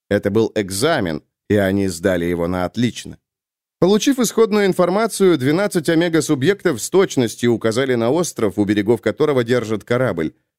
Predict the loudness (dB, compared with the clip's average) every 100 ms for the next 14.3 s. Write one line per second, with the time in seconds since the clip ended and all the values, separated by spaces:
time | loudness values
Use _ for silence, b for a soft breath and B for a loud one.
0 | _ 0 0 0 -2 -2 0 0 0 -2
1 | -2 -2 0 0 0 -2 -2 -2 -2 -2
2 | -2 0 0 0 0 0 0 -2 -4 -12
3 | _ _ _ -2 0 2 2 2 2 2
4 | 0 0 2 2 0 0 -2 -2 -4 -2
5 | 0 0 2 0 0 -2 -2 0 0 0
6 | 0 0 0 0 0 -2 -8 _ _ _
7 | _ -2 2 2 4 4 4 2 2 -2
8 | -2 -4 -6 -10 _ -2 0 2 0 0
9 | 0 0 0 0 0 0 0 2 0 0
10 | 0 0 0 0 -2 -2 -2 0 0 0
11 | 0 0 0 2 2 2 0 0 0 2
12 | 2 2 0 0 0 0 -2 0 0 2
13 | 2 2 2 2 0 0 -2 -4 -2 0
14 | 2 0